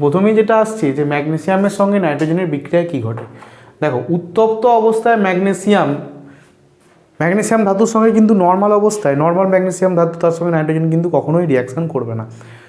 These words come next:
ম্যাগনেসিয়ামকে কী হতে হবে? উত্তপ্ত অবস্থায়, তার, তার মধ্যে হিট থাকতে হবে, পর্যাপ্ত পরিমাণে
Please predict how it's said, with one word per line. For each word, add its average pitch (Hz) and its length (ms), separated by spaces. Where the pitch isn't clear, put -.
ম্যাগনেসিয়ামকে 185 540
কী 220 100
হতে 220 160
হবে? 247 120
উত্তপ্ত 214 560
অবস্থায়, 156 540
তার, 170 120
তার 175 140
মধ্যে 185 240
হিট 208 180
থাকতে 196 260
হবে, 123 220
পর্যাপ্ত 170 380
পরিমাণে 208 400